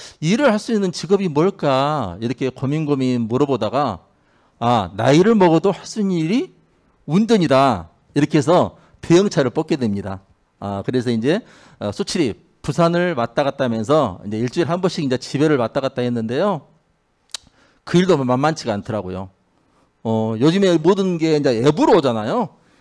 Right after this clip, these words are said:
예전에는 그 중간, 어, 그 회사를 통해서 물건을 주고받고 받고 했는데 요즘에는 화주들이 앱으로 띄워버려요. 그러니까 부산에서 가격을 원래는 십만 원짜리인데 오만 원에 띄우는 거예요. 근데 빈차로 올라올 수 있어요, 없어요?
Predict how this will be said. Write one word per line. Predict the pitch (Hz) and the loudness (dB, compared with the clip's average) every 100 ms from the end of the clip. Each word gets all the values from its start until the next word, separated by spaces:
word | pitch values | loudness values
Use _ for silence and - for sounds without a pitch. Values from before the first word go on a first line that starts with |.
| _ | _
예전에는 | 151 175 180 165 202 247 311 _ _ _ | 0 2 0 0 -2 -4 -6 _ _ _
그 | 131 | -12
중간, | - 151 143 131 104 - _ _ | -6 -4 -2 -2 -4 -12 _ _
어, | - 101 98 | -12 -12 -8
그 | 104 104 | -8 -4
회사를 | 165 214 214 | -4 0 -2
통해서 | - 220 233 196 196 254 143 | -2 -2 -2 0 0 -2 -4
물건을 | 131 147 170 160 127 | -4 0 0 0 -4
주고받고 | - 160 147 - | -6 -2 -2 -4
받고 | 143 147 | -6 -4
했는데 | 139 131 202 165 - _ _ _ - | -2 -2 -2 -2 -6 _ _ _ 0
요즘에는 | 175 233 220 202 | 0 2 0 0
화주들이 | - 294 302 185 165 190 95 - | -4 -6 -4 -4 -4 -4 -6 -2
앱으로 | 143 185 262 - | 0 0 -2 -4
띄워버려요. | 277 285 - 123 98 104 107 _ _ _ _ _ - | -4 -4 -2 -4 -6 -8 -12 _ _ _ _ _ -10
그러니까 | 185 | -8
부산에서 | 190 175 202 196 139 143 147 127 90 - _ _ _ _ | -6 -2 0 0 0 2 2 0 -4 -12 _ _ _ _
가격을 | - 175 202 190 | -2 0 2 2
원래는 | 156 170 | 0 -2
십만 | 160 240 285 | -8 -6 -2
원짜리인데 | 277 180 131 123 202 143 82 _ - | -2 -2 -4 -4 -4 -6 -8 _ -4
오만 | 175 277 254 | 0 2 2
원에 | 185 | 0
띄우는 | 160 302 311 262 139 | -4 -4 -2 0 -2
거예요. | 104 95 90 _ _ _ _ _ _ | -2 -4 -8 _ _ _ _ _ _
근데 | - 190 | -6 -4
빈차로 | - 220 214 180 | -4 -2 0 0
올라올 | 156 180 | 2 2
수 | 175 | 0
있어요, | 131 135 123 | -6 -6 -6
없어요? | - 110 143 | -6 -6 -8